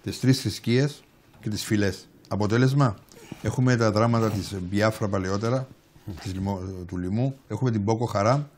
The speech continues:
και έχουμε αυτή τη δυστυχία που βλέπουμε. Επομένως, δεν μπορούμε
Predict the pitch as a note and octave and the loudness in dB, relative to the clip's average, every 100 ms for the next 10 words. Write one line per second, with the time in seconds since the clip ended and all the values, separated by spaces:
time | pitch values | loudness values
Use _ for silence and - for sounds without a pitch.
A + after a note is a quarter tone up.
0 | _ _ B2 C#3 B2+ - C3 A#2+ A2+ G#2 | _ _ -6 -2 -2 -2 -4 -2 -2 -4
1 | F#2+ A#2+ G#2 F#2+ F#2 D2 - _ - G#2+ | -4 -4 -4 -4 -6 -8 -18 _ -10 -2
2 | B2+ C3 - _ _ - - _ _ _ | 0 -2 -6 _ _ -20 -20 _ _ _
3 | - F2 A2 C3+ D3+ C3+ F2+ D2+ | -16 0 4 6 6 6 0 -6